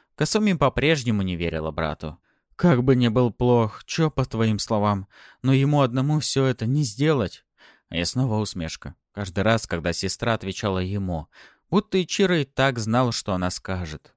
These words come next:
знал и ждал её скепсис. "Говоря о нашем брате, ты забываешь о другом. Он не просто семья, не просто братишка Чо.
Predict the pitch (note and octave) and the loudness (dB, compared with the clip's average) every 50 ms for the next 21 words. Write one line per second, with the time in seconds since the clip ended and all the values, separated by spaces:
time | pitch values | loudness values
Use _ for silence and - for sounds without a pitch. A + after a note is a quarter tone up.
0 | - F2+ F2 F2 G#2 A2 A2+ A#2+ A#2 G#2 F#2 D#2+ E2 D2+ G#2 G#2 G2+ F#2 F2+ E2+ | -10 -8 -6 -2 0 2 2 2 2 0 -2 -4 -4 -2 0 0 0 0 -2 -2
1 | E2+ F2 F2+ F2 F2 F2 - - - F#2 F2 D#2+ - - - D2+ - - - _ | -2 -2 -2 -2 -4 -4 -6 -4 -2 -2 -2 -2 -2 -6 -8 -8 -8 -8 -12 _
2 | _ _ _ - _ _ _ _ _ _ _ - - C#2+ E2 F2 G2+ B2 C#3+ F3 | _ _ _ -20 _ _ _ _ _ _ _ -16 -8 -4 -2 0 2 2 2 2
3 | F#3+ F#3 E3 D3 D3+ D#3 - - B2+ A2+ G2+ A2+ C3+ C#3+ C3+ - G#2+ F#2+ - - | 2 2 2 0 -2 -2 -4 -4 -4 -2 0 0 0 0 -2 -2 -6 -6 -4 -4
4 | A2+ G2+ G#2 F#2+ F#2 G2 G2+ A2+ A#2 G#2 F#2+ - - - - A#2 A2 F#2+ A2 G#2 | -4 -2 -2 -2 0 0 0 2 0 0 0 -2 -6 -8 -6 -6 -4 -2 -2 -2
5 | F#2 D#2+ E2 F2+ F2 E2 D#2+ D2 - _ _ _ - - _ _ _ - A2+ A#2+ | -2 -2 -2 -2 -2 -2 -4 -6 -12 _ _ _ -20 -20 _ _ _ 0 0 2
6 | C3+ C#3 C#3 C3+ - C3+ C#3+ D3+ D3 - - B2 G#2+ - - A#2 A2+ G#2+ E2+ C#2+ | 2 2 0 0 0 0 -2 -2 -2 -2 -4 -2 -2 -2 -2 -2 -2 -2 -2 -2
7 | D#2 F2+ G2+ G2+ F#2 F2 E2+ F2+ G2+ G2 - - F#2+ G#2 G#2 - - - G2 F2 | -2 0 0 0 0 -2 -4 -6 -6 -6 -6 -4 -4 -4 -4 -4 -2 -4 -2 0
8 | G#2 G#2 G2+ - - G2+ G2 - - - B2 G#2 - - - G2+ G2 F#2+ E2+ | 0 0 0 0 -2 -4 -4 -4 -2 -2 -2 -2 -2 -4 -2 -2 -2 -2 -4